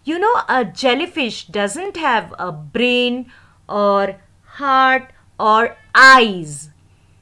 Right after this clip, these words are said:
It has many tentacles and it is made up of jelly kind of thing. And actually, if you see, a jellyfish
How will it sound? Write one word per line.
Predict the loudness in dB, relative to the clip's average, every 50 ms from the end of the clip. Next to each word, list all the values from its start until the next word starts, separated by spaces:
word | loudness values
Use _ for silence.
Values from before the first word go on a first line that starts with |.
| _ _
It | -12 -12 -12 -10
has | -6 -2 2 2 4 4 2 0 -4 -6
many | -6 -2 0 0 0 0 0 -2 -4 -6 -4 -2
tentacles | 0 0 0 0 -2 -6 -6 -6 -4 -4 -2 -2 -4 -4 -8 -14 -20 _ -6
and | 0 2 4 4 4 4 2 -2 -4 -6 -12 -18 -20 -20 -20 -20 -16 -12
it | -10 -6 -2 0
is | 0 -2 -2 -4
made | -8 -6 -6 -6 -4 -4 -2 -2 -2 0 2
up | 2 2 2 0 -2 -2
of | 0 2 4 4 2 2 -2 -12 -20 -20 -20 _ -20 -16 -10
jelly | -4 0 2 4 4 4 2 0 -2
kind | -2 -2 -2 0 0 -2 -2 -4
of | -4 -4 -6 -10 _ -16
thing. | -14 -14 -12 -12 -14 -16 -18 -20 _ _ _ _ _ _ _ _ _ _ _ _ _ _ _ _ _ _ _ _ _ _ _ _ _ _ _ _ _ _ _ _ _ _ _ _ _ _ -2
And | 0 2 2 0 -2 -4 -8 -12 -16 -20 -20 _ _ _ _ _ _ _ _ _ _ _ -2
actually, | 2 2 2 2 0 -6 -14 -10 -6 -6 -4 -4 -4 -6 -8 -8
if | -10 -10 -10
you | -8 -8 -8
see, | -8 -8 -6 -4 -2 -2 -2 -4 -6 -10 -12 _ _ _ _ -8
a | -6 -4 -4
jellyfish | -6 -6 -6 -2 0 0 0 0 -2 -4 0 2 2 2 0 -2 -10